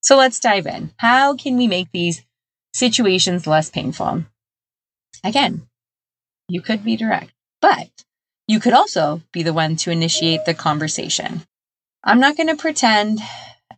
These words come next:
that you won't feel awkward having conversations with your friends about money, but that doesn't mean those conversations are not worth having. What should really make us uncomfortable is the idea of going into debt simply to avoid some social awkwardness or to keep up appearances.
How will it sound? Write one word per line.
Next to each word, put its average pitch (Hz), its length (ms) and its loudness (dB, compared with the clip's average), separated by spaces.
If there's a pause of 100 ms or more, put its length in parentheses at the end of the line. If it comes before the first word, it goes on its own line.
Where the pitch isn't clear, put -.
(140)
that 170 220 2
you 180 120 0
won't 214 220 0
feel 226 180 2
awkward 165 360 0
having 165 280 -2
conversations 170 680 -4
with 165 160 -6
your 160 80 -4
friends 151 300 -4
about 147 200 -2
money, 120 380 -4 (360)
but 175 120 0
that 220 160 4
doesn't 269 280 -2
mean 226 180 2
those 185 180 -2
conversations 165 760 -2
are 175 100 2
not 160 280 2
worth 143 200 -4
having. - 460 -6 (520)
What 190 200 4
should 190 200 0
really 277 280 2
make 196 240 2
us 165 140 -4
uncomfortable 156 600 0
is 170 180 -2
the 175 140 0
idea 190 360 4
of 240 120 -4
going 196 280 -2
into 185 240 -6
debt 156 280 2
simply 247 420 0
to 233 160 -2
avoid 165 340 0
some 160 160 -4
social 233 640 0
awkwardness 160 720 -2
or 180 140 2
to 180 120 -2
keep 175 260 -4
up 165 140 2
appearances. - 840 -8